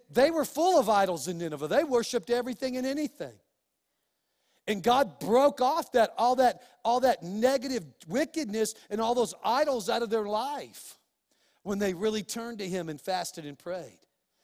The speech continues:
Man, I'm gonna ask you to do something. As you're fasting and praying, I know you're gonna petition God for things you need.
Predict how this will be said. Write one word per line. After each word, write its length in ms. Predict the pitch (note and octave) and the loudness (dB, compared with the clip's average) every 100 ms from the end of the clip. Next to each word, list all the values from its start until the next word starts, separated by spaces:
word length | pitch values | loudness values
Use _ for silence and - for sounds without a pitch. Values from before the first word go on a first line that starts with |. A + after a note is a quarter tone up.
| _ _ _ _ _ _ _ _ _ _ _ | _ _ _ _ _ _ _ _ _ _ _
Man, 160 | G#3+ A#3 | -2 0
I'm 100 | C#4 | 2
gonna 160 | C#4 | 0
ask 340 | C4 C4+ - C#4 | 0 0 -2 -4
you 100 | A#3+ | -8
to 60 | |
do 220 | E3 B3+ | -6 -4
something. 640 | D#4 - C4 F#3 - D3+ C#3+ | -2 0 -2 -4 -6 -12 -2
As 200 | A#3 F#3 | -2 -2
you're 100 | A#3+ | -6
fasting 400 | - C4 B3 A#3+ | -2 -2 -4 -6
and 100 | A3 | -6
praying, 340 | B3 C#4+ C4+ - - _ | 0 0 0 -6 -20 _
I 120 | A3+ A#3 | -2 0
know 200 | B3+ D4+ | 2 0
you're 140 | C#4+ | 0
gonna 180 | C4 B3+ | -2 -4
petition 540 | A3 - C4+ - A#3+ | -4 -6 -4 -4 -4
God 260 | A#3 B3+ B3 | 0 0 -2
for 100 | A#3 | -10
things 380 | - B3 F#3 F3+ | -6 -4 -4 -4
you 160 | C4+ | -4
need. 440 | C4 F#3 C3+ G#2 | -4 -6 -10 -18